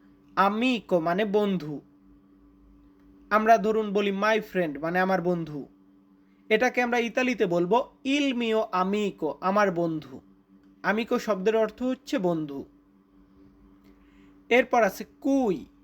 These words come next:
কুই মানে কি? কুই মানে এখানে। এখানে এটা বলতে গেলে আমরা ইতালিতে বলবো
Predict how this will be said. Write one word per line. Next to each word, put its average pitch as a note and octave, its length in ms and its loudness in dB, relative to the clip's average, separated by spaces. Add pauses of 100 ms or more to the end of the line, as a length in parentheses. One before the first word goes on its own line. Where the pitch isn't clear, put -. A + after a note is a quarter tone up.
(880)
কুই C4 240 2
মানে A3 280 0
কি? B3+ 160 -6
কুই B3 220 -4
মানে A#3 300 2 (100)
এখানে। A#3 640 0 (1700)
এখানে A#3+ 540 0
এটা F#3+ 180 0
বলতে F3+ 360 -2
গেলে A3 240 2
আমরা F3 200 0
ইতালিতে F3 440 -4
বলবো F#3+ 520 0